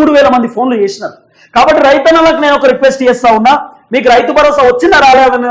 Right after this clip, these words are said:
రాలేదనేది కూడా ఇగో ఈ నెంబర్కి, నైన్ సిక్స్ సెవెన్ సిక్స్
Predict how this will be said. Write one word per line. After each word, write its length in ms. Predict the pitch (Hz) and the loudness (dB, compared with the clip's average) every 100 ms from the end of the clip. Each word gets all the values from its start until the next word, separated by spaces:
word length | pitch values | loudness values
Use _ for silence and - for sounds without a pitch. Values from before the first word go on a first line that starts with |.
| 214 208 | 0 2
రాలేదనేది 500 | 240 262 240 233 214 | 2 2 2 0 -2
కూడా 180 | 226 220 208 | 0 2 2
ఇగో 120 | 233 | 0
ఈ 100 | 226 | 0
నెంబర్కి, 500 | 220 226 277 277 - - _ _ _ | -2 0 0 0 -8 -16 _ _ _
నైన్ 300 | 185 254 285 | -4 0 0
సిక్స్ 340 | 277 294 - - _ _ _ _ _ | -2 -4 -6 -18 _ _ _ _ _
సెవెన్ 400 | - 247 277 269 | -6 0 0 0
సిక్స్ 340 | 277 285 - | -2 -4 -6